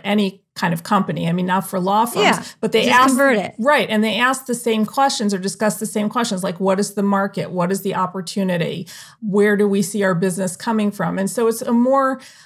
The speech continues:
Speaker 1: it, it's a s-, kind of more low-key way to get that same information down on paper. I think you do wanna have something on paper, but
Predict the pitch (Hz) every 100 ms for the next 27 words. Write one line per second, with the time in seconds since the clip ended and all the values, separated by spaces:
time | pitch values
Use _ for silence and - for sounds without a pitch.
0 | _ _ - 143 - 240 269 254 - -
1 | 226 - - 302 311 294 220 220 202 196
2 | 214 214 - 220 202 180 196 196 196 -
3 | 202 175 214 190 185 - 196 185 190 180
4 | 185 170 190 175 175 175 185 196 165 -
5 | 185 247 247 226 214 208 190 196 175 -
6 | 190 180 180 170 170 180 170 170 175 -
7 | 190 -